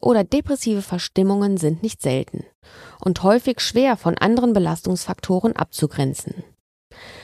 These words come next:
Auch die neuroendokrine Stressantwort wird durch niedrige Energieverfügbarkeit beeinflusst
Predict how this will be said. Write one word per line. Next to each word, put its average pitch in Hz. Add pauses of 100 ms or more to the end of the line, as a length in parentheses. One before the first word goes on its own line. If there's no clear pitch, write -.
(200)
Auch 214
die 208
neuroendokrine 190
Stressantwort 160
wird 180
durch 170
niedrige 233
Energieverfügbarkeit 180
beeinflusst -